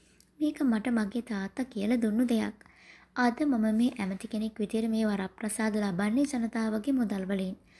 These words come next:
මම මගේ දරුවන්ට කන්න දෙන්නේ ජනතාවගේ මුදලින්.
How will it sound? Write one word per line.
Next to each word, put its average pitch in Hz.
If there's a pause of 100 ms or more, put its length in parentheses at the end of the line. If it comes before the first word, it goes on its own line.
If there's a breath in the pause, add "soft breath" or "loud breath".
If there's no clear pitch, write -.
(340 loud breath)
මම 240
මගේ 240
දරුවන්ට 214
කන්න 196
දෙන්නේ 214
ජනතාවගේ 208
මුදලින්. 196